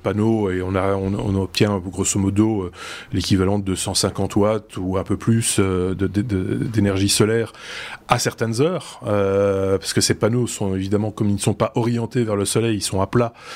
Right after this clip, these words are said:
Euh, si en, en hiver par exemple, vous, vous perdez beaucoup de, de, d'énergie parce que le soleil couchant, même si c'est très joli, ça n'aide pas à charger les batteries.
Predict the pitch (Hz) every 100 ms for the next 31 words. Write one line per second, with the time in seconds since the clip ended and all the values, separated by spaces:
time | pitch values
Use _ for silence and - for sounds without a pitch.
0 | - - 90 90 90 - 101 95 90 101
1 | 98 104 104 117 101 95 90 95 120 127
2 | 101 92 92 92 87 98 - 98 104 95
3 | 104 - 123 110 98 92 90 110 104 101
4 | 98 101 151 127 - 104 - - - -
5 | 98 - 104 98 - - 135 151 113 98
6 | - - - 98 95 120 151 - - -
7 | 110 95 - 127 123 104 - 98 110 113
8 | 101 104 - -